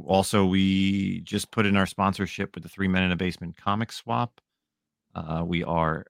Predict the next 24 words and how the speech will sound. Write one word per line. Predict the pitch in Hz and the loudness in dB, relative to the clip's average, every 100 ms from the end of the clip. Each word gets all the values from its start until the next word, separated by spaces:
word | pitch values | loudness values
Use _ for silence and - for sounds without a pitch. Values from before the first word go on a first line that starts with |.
| - | -10
uh, | 71 80 | -6 -4
one | 87 87 | -4 -4
of | |
the | 85 82 82 80 82 _ | -4 -4 -4 -8 -14 _
nine | 87 90 | -2 -2
point | - 92 90 | 0 0 2
eight | 85 | 0
sponsors. | - 92 98 - 123 127 | 0 2 2 -2 -4 -6
So | - 90 82 | -2 0 0
go | 85 | -2
check | 85 90 87 | -4 -4 -4
out | 82 | -4
Three | 90 | -6
Men | 90 87 | -4 -4
in | 85 | 0
a | |
Basement. | 87 90 - 104 | 0 -2 -4 -12
They're | - 82 | -6 -2
doing | 87 82 | 0 0
their | 82 | -2
comic | - 87 85 - | -6 -6 -6 -8
swap | 82 82 - | -8 -8 -8
May | 90 90 92 92 | -4 -2 -2 -4
sixteenth. | - - 101 - 104 107 110 | -8 -8 -8 -6 -2 -2 -2